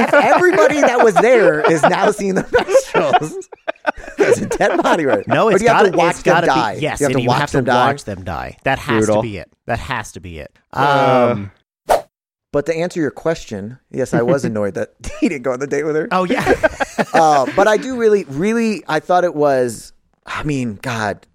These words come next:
Speaker 1: I really enjoyed six and just the style of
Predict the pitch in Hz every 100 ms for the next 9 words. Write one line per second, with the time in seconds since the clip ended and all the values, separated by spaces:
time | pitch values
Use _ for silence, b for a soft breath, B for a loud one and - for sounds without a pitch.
0 | - 143 143 170 165 151 113 113 107 95
1 | 92 _ _ _ _ _ - - 117 90
2 | - - - 143 143 139 127 - - 135
3 | 139 147 143 120 107